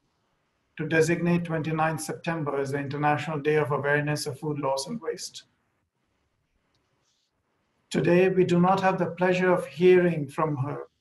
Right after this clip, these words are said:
but I must acknowledge the presence of Ambassador Balmana, Perm Rep of Andorra to the U N, at the webinar today.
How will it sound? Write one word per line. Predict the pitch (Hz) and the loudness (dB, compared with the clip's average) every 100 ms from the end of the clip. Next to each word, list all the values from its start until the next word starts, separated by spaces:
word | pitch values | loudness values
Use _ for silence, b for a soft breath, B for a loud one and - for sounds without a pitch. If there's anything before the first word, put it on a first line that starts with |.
| _ | _
but | 147 151 | -4 0
I | 147 | 0
must | 165 170 165 | 0 -2 -6
acknowledge | 160 160 160 151 | -10 -6 -4 -4
the | 147 | -8
presence | 131 151 147 147 | -4 -4 -2 -6
of | 143 | -4
Ambassador | 143 139 139 139 131 139 135 _ _ _ _ _ | -6 -2 -2 -4 -6 -6 -8 _ _ _ _ _
Balmana, | 135 139 139 156 160 127 127 127 _ | -2 0 2 0 0 -2 -4 -12 _
Perm | 170 156 | -4 -2
Rep | 147 143 143 | -2 -4 -6
of | 135 | -8
Andorra | 147 143 151 151 147 147 | -6 -2 0 2 0 -2
to | 127 | -6
the | 139 | -6
U | 139 143 | -4 -6
N, | 135 131 127 _ | -6 -8 -10 _
at | 147 | -8
the | 143 | -6
webinar | 139 139 135 135 131 | -4 -4 -4 -8 -10
today. | 147 151 - | -12 -10 -10